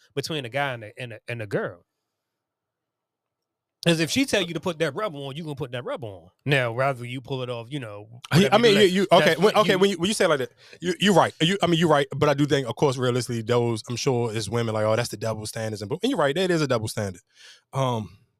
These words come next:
Speaker 2: yeah. It's different. I, I get it. I, I hear what you're saying, and we, and we don't have to, and we ain't gotta drag it out 'cause it is, it is a difference. It is a double standard. Just a real quick, quick sidebar. What, what, matter of fact, why were we talking about,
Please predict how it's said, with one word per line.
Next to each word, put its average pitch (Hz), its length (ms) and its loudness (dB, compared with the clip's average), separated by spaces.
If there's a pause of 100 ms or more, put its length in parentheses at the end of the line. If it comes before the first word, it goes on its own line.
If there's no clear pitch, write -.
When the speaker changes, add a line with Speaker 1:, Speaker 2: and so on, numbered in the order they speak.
(1200)
Speaker 2:
yeah. 180 240 -14 (3000)
It's 147 120 -6
different. - 380 -18
I, 196 220 -4
I 220 80 -2
get 170 180 0
it. - 100 -6
I, 196 180 0
I 185 80 0
hear 175 120 0
what 143 100 -8
you're 113 100 -12
saying, 101 200 -12
and 143 260 2
we, 160 120 2
and 139 240 -2
we 139 80 -4
don't 151 200 2
have 123 200 -2
to, 110 120 -6 (360)
and 120 100 -4
we 139 80 0
ain't 135 160 -2
gotta 113 220 -2
drag 110 320 -4
it 101 80 -6
out 98 180 -8 (160)
'cause 123 160 -4
it 123 100 -4
is, 117 180 -6
it 120 120 -12
is 123 280 -2
a 110 40 -12
difference. 107 380 -8
It 107 100 -6
is 107 180 -10
a 104 60 -16
double 101 300 -10
standard. 101 480 -14 (320)
Just 220 160 -4
a 165 40 -4
real 170 120 0
quick, 151 160 -2
quick 160 180 -2
sidebar. 135 420 0
What, 135 160 0
what, 117 160 -4
matter 131 180 2
of - 60 0
fact, 139 120 0
why 139 140 6
were 135 80 0
we 131 60 -2
talking 123 260 2
about, 113 260 4